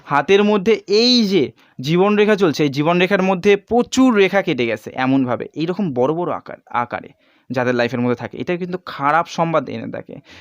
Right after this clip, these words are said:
সেই বয়সগুলিতে লাইফে ব্যক্তিদেরকে দারুণ সংঘর্ষ, দারুণ চিন্তা, দারুণ সমস্যার মধ্যে ফেলে থাকে সেই জাতকদেরকে, ঠিক আছে? তো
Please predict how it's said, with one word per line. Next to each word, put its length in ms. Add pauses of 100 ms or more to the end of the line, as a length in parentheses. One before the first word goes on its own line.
সেই 260
বয়সগুলিতে 720 (400)
লাইফে 760 (300)
ব্যক্তিদেরকে 880
দারুণ 500
সংঘর্ষ, 580
দারুণ 460
চিন্তা, 460
দারুণ 440 (240)
সমস্যার 440
মধ্যে 200
ফেলে 160
থাকে 200
সেই 160
জাতকদেরকে, 600
ঠিক 220
আছে? 160 (280)
তো 100